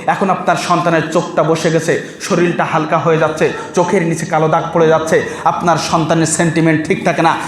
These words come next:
আপনার সন্তানের মেজাজটা খিটখিটে থাকে, আপনার সন্তানের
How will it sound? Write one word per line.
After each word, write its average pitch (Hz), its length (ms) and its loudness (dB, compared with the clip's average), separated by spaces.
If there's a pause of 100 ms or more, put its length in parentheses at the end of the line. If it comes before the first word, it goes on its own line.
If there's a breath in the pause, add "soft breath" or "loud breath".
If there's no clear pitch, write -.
আপনার 170 320 0
সন্তানের 165 540 0
মেজাজটা 160 420 2
খিটখিটে 180 440 0
থাকে, 160 260 0 (240 loud breath)
আপনার 180 300 2
সন্তানের 170 560 0